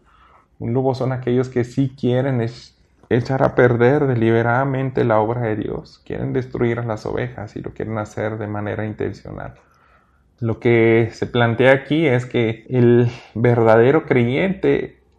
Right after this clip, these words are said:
lo que más anhela es bendecir a los demás. Por eso Isaías plantea en el versículo siete, "No es que partas tu pan con el hambriento,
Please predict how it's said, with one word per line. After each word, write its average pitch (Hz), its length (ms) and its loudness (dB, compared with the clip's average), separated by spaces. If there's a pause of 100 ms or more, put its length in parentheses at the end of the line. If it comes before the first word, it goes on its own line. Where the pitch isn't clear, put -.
(160)
lo 135 320 4
que 131 160 0
más 127 440 -2
anhela 175 680 -4 (320)
es 127 260 2
bendecir 107 500 -2
a 101 60 0
los 98 180 -4
demás. - 580 -12 (400)
Por 113 180 -4
eso 120 520 -2 (160)
Isaías 117 560 -2
plantea 110 720 -2 (280)
en 123 120 -2
el 113 80 -2
versículo 107 540 0
siete, - 600 -4
"No 147 260 -2
es 170 140 -2
que - 480 -4
partas 175 560 -2
tu 143 140 -6
pan 123 200 -2
con 131 140 -2
el 127 80 -2
hambriento, 120 640 -2